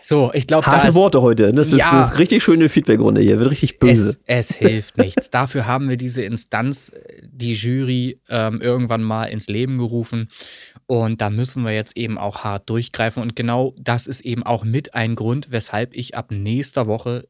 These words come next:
Speaker 1: in den Charts sowas nicht mehr, äh, drin sehen möchte.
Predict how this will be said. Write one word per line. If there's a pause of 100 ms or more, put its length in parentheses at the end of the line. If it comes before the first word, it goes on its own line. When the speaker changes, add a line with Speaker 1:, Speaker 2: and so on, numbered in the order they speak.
(100)
Speaker 1:
in
den
Charts (540)
sowas
nicht
mehr,
äh,
drin
sehen
möchte.